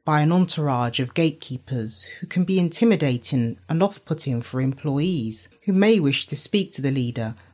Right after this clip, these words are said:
but don't feel able to with an audience present, an audience that is typically quite senior too. This can be disconcerting for even the most confident colleague.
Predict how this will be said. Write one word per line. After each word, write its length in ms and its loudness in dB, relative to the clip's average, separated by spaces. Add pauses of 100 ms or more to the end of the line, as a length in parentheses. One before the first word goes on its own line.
(120)
but 120 -2
don't 240 4
feel 300 2
able 400 0
to 540 -6
with 120 0
an 120 4
audience 500 2
present, 600 -6 (280)
an 140 4
audience 480 2
that 180 -4
is 140 -4
typically 600 -4 (240)
quite 240 2
senior 500 0
too. 460 -2 (540)
This 180 0
can 180 2
be 120 0
disconcerting 1000 0
for 200 -4
even 320 2
the 40 2
most 300 -2
confident 560 -2
colleague. 480 -6